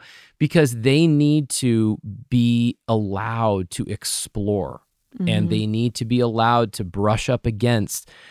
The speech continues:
Speaker 1: risky and, and somewhat dangerous things, again, in small ways when they're little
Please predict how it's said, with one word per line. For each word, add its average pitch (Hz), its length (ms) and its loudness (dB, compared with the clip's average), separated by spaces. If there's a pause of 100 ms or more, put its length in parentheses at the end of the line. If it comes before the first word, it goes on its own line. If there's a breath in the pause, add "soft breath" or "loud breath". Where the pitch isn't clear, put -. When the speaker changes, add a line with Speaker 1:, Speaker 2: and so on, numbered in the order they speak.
(220 soft breath)
Speaker 1:
risky 123 880 2
and, 104 360 -4
and 98 180 -2
somewhat 123 460 2
dangerous 113 640 -2
things, 101 480 -2
again, 139 360 2
in 113 120 0
small 123 480 2
ways 131 260 0
when 131 120 0
they're 147 140 0
little 120 380 0